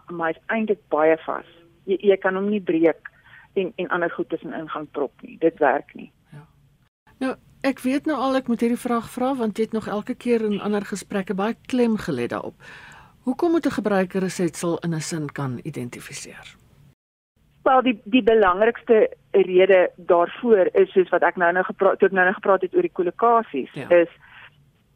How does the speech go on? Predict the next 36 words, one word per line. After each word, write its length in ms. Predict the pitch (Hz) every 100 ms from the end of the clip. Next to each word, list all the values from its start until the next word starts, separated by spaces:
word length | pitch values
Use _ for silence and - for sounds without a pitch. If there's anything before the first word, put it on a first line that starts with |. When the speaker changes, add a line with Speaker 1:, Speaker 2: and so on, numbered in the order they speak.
| _ -
Speaker 1:
dit 200 | 208 -
is 180 | 226
redelik 420 | 208 190 180 185 -
vas. 220 | 143 - -
Dit 200 | - 196 - -
is 140 | 196 -
in 260 | - 196 175 -
baie 340 | 160 175 214
gevalle 640 | 190 190 - 165 139 - - _ _ - _ _ _ _ - -
vas. 280 | 196 - - - _ - - - - _
En 380 | - 208 202 202 - _ _
as 120 | - 262
'n 40 |
mens 160 | 320 349
'n 100 | -
sin 180 | 359 302
het 180 | 254 -
soos, 240 | 240 226 - - - -
jy 100 | 220
weet, 160 | 208
hy 140 | - 196
sit 240 | 233 220
op 200 | 240 226
die 80 | 226
bank, 280 | 185 185 185
hy 80 | 185
sit 160 | 208 196
langs 300 | 180 180 -
die 80 | 190
bank, 280 | 175 170
hy 120 | 175 175
sit 180 | 190 185
by 180 | 170 165
die 100 | 180
bank, 320 | 175 165 165
hy 140 | 170